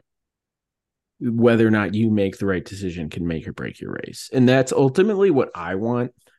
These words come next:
Like, stuff like D R S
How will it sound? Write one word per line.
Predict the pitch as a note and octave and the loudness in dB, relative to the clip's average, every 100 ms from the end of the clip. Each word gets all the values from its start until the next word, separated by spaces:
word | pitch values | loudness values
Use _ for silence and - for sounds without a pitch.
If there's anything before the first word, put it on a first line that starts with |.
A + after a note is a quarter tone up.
| _ _ _ _ _ _ _ _ _ _ _ _ | _ _ _ _ _ _ _ _ _ _ _ _
Like, | F#2+ G2+ E2+ _ _ _ _ _ _ _ _ _ _ _ _ _ _ | -4 -4 -6 _ _ _ _ _ _ _ _ _ _ _ _ _ _
stuff | - - D#3 | -10 -4 0
like | F#3 D3+ | 0 2
D | G#2+ G#2 | 2 2
R | F#2 | 2
S | F2 F2+ - - | -2 -4 -6 -16